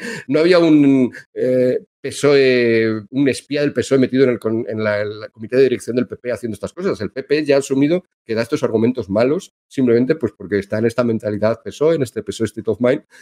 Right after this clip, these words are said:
que, en la, en el cual él se queda siempre con la parte más antipática, ¿no? Am, pesoe state of mind es también pensar que la cultura, que las ideas, que lo intelectual tiene que ser siempre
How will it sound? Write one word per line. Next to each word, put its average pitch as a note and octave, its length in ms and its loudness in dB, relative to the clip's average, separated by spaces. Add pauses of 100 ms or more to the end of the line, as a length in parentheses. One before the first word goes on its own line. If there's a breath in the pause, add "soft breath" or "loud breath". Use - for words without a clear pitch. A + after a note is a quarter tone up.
(140 soft breath)
que, A2 340 -6
en F#2+ 320 -2
la, F#2 180 -2
en F#2 180 -8
el F2+ 100 -10
cual A#2 220 -2
él B2 120 0
se - 120 -8
queda A2 140 2
siempre A#2 240 -4
con A#2 80 2
la F#2 100 -2
parte G2+ 220 -2
más G#2+ 160 0
antipática, G#2 560 -8
¿no? C3 100 -8 (580)
Am, F#2+ 1080 -2 (200)
pesoe B2+ 220 -2
state D#3+ 180 2
of D#3 60 4
mind D3 160 6
es D#3 120 2
también B2+ 200 4
pensar B2 420 0
que C#3+ 60 0
la A2 140 0
cultura, G#2+ 540 2
que - 100 -6
las F2 180 -4
ideas, A2+ 460 0
que G2 120 -14
lo F2+ 80 -4
intelectual G#2+ 600 -4 (200 loud breath)
tiene C3+ 160 -2
que C3 80 -2
ser G#2+ 180 -2
siempre A2 480 0